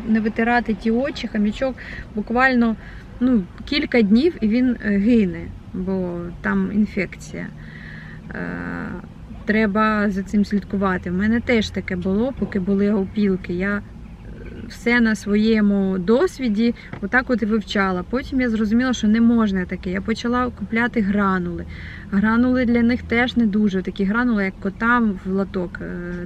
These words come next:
цей. Вони для них, для них тверді, тобто теж погано для хомячків,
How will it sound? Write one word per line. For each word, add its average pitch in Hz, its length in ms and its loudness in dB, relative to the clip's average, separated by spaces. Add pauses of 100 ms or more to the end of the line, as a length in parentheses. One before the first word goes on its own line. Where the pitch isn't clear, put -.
(120)
цей. 175 100 -4 (420)
Вони 214 220 6
для 240 160 4
них, 240 280 4 (100)
для 214 160 2
них 226 200 2
тверді, 196 760 4
тобто 196 300 -6
теж 233 440 0 (120)
погано 196 560 2
для 175 140 -4
хомячків, 180 600 -6